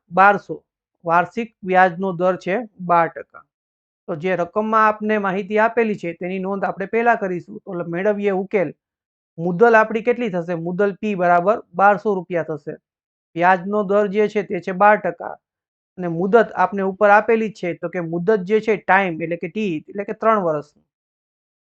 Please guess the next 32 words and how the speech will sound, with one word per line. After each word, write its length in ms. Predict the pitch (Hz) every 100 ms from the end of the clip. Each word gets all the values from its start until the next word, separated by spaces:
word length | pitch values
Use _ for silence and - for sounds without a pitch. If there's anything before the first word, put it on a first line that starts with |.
| _ _
તો 40 | 220
કે 120 | 226
સાદું 300 | 196 202 240
વ્યાજ 240 | 233 240
આપણે 220 | 240 226 233
મેળવીએ, 440 | 240 233 180 165 -
તો 120 | -
કે 120 | 214
પી 440 | 208 214 226 247 254
આર 240 | 190 202
ટી 300 | 202 233 214 165 -
એના 220 | 180 196
છેદમાં 400 | 196 180 202 190
લખીશું 400 | 170 170 190 254 _
સો. 260 | _ 233 208 151 _ _ _ _ _ _ _ _ _
પી 160 | 226 254 -
આર 240 | 180 214 208
અને 120 | 202
ટી 260 | 226 208 180
એની 160 | 190
કિંમત 320 | 190 220 240
મૂકીએ 300 | 220 220 220
આપણે, 320 | 185 175 165 175 _ _ _ _ _ _ _ _ _ _
તો 60 | 220
કે 140 | 220
બારસો 440 | 190 185 190 - 240
ગુણ્યા 360 | 196 208 214 196
બાર 260 | 190 208 196
ગુણ્યા 380 | 185 190 202
ત્રણ 260 | 196 226 190
છેદમાં 380 | - 160 185 202
સો. 160 | 220